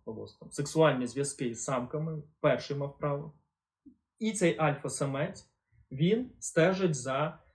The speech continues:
дотриманням порядку всередині стада. Ну, що мається на увазі? На фоні ось цих, е, прагнень реалізувати свої, е, інстинкти, так, ось ці статеві інстинкти,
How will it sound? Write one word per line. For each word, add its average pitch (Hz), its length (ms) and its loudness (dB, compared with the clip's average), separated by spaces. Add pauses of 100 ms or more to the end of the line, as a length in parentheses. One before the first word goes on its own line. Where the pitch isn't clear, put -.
(100)
дотриманням 185 840 2 (120)
порядку 160 640 4
всередині 131 600 -4
стада. 120 520 -4 (1800)
Ну, 254 80 2
що 247 140 4
мається 170 300 6
на 147 100 4
увазі? 113 520 -4
На 156 120 2
фоні 240 440 4
ось - 320 0
цих, 190 440 -2
е, 131 880 4 (100)
прагнень 151 380 4
реалізувати 147 680 6
свої, 135 680 0 (420)
е, 123 420 -2
інстинкти, 170 720 2 (220)
так, 190 280 2
ось 113 120 -8
ці - 100 -6
статеві 208 500 2
інстинкти, 139 640 -2